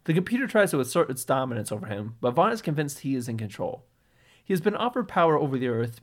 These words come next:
for aiding the Cybermen. I'm sure there is no way that plan will go wrong for him. The Doctor realizes that the Cybermen plan on sending out a hypnotic wave to take over the planet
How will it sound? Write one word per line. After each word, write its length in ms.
for 160
aiding 260
the 60
Cybermen. 580
I'm 100
sure 200
there 120
is 140
no 220
way 180
that 200
plan 200
will 100
go 160
wrong 240
for 120
him. 260
The 100
Doctor 320
realizes 380
that 140
the 60
Cybermen 500
plan 240
on 140
sending 400
out 160
a 60
hypnotic 560
wave 320
to 80
take 240
over 160
the 80
planet 440